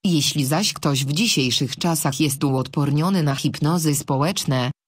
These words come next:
i nieważne czy to jest dziecko zadające pytania wykraczające poza program nauczania,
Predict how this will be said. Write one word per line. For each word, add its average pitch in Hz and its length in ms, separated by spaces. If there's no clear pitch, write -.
i 160 80
nieważne 151 560
czy 147 140
to 160 180
jest 139 240
dziecko 135 420
zadające 139 640
pytania 170 460
wykraczające 156 840
poza 156 300
program 151 520
nauczania, 127 760